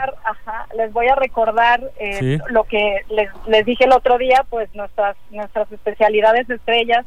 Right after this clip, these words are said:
Speaker 1: pues la paella, el lechón, no se lo pueden perder, el lechón, los boquerones, la tortilla española,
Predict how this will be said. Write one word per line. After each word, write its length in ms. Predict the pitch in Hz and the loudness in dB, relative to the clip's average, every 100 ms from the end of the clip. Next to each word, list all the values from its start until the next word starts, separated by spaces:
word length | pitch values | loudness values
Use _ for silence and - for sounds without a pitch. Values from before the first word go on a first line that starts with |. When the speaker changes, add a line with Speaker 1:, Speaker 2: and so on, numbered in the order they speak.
| - | -4
Speaker 1:
pues 120 | 196 | -6
la 120 | 180 | -4
paella, 800 | - 175 202 240 240 226 226 220 | 0 0 2 2 2 2 4 4
el 80 | 208 | 0
lechón, 500 | 185 175 - 226 240 | -4 -12 -4 -2 0
no 140 | 247 | -2
se 100 | 247 | -4
lo 80 | 254 | -4
pueden 260 | - 226 233 | -2 -2 0
perder, 520 | 208 190 202 214 226 | -2 -2 0 0 0
el 80 | 202 | -4
lechón, 580 | 180 - 208 208 220 220 - - - - | -8 -2 2 2 2 -6 -14 -16 -14 -4
los 180 | 233 | -4
boquerones, 720 | 202 214 214 208 214 220 220 220 | -2 -2 2 2 2 2 0 0
la 120 | 233 | 0
tortilla 440 | 226 220 233 220 | 0 -6 -4 -4
española, 1160 | 214 - 190 185 202 220 240 233 226 214 214 | -4 -2 -2 -2 0 2 4 4 2 2 0